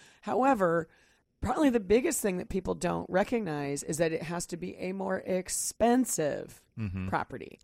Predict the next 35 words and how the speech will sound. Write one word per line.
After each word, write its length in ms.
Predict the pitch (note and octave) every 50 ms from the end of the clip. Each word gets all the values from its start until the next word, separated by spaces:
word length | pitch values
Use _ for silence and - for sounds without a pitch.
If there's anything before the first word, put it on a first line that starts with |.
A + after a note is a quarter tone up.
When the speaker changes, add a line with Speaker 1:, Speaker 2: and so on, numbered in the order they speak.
| _
Speaker 2:
Right. 440 | - G#2 G2 F2+ F#2 - - - -
Speaker 1:
That's 260 | - F#3+ G#3+ A#3 - -
the 80 | C4
whole 160 | A3+ B3 A#3+
point 360 | A#3 - - - A#3+ B3 B3 A#3
of 40 |
the 80 | G#3 -
ten 220 | - - G3 E3+
thirty-one, 560 | D#3+ - E3 E3 D#3+ D3+ D#3 D#3 D3+ D3+ D3+ -
is 160 | - - -
to 120 | - - E3
continue 480 | - E3 E3 D#3 - G3 F#3 F3 E3
rolling 640 | D3+ C#3+ C#3+ D#3+ E3+ F3 F3+ F#3 F#3 F3+ E3+ D#3+ D#3+
investments 720 | D#3 D3 C#3+ - D3 C#3+ - - - D3+ D3 D3 D3 - - - - - - _ _ _ _ -
and 460 | F3 E3+ E3+ F3 F3 F3 F3 E3+ -
keeping 460 | - - F#3+ F3 - - E3 D#3+ D#3 D3+
kind 140 | F#3+ F3 D#3+
of 60 | D#3
the 120 | D#3+ - -
economic 500 | D#3+ - - D3+ D3+ D3+ D3+ C#3+ - - -
engine 400 | D#3+ D3+ D#3+ E3 C#3+ D3+ D#3 D3+
behind 540 | D3 D#3 D3 - - - F3+ F3+ F#3 F3+ D#3+
it 180 | D#3+ D3+ - -
moving 320 | E3 D#3+ D#3 D3+ D3 D3+ F#2+
Speaker 2:
Mm-hmm. 80 | G2
Speaker 1:
forward. 540 | G2 - D#3+ D#3+ E3 E3 D#3 A2+ G2 F#2+ - - - - - - -
Speaker 2:
Right. 100 | G2 G2
Speaker 1:
It 40 | F#2
doesn't, 460 | G#3+ G#3+ A3 A3+ - - - - - - - - - _
it 80 | - G3+
doesn't 320 | F#3+ C4+ C4+ C#4+ B3+ G3
do 120 | F#3+ A3+ A3+
the 80 | G3+
government 360 | G3 F#3+ F#3 F#3 F#3 F3+ - -
any 400 | - F3+ F#3 F#3 F#3 F3+ F3 -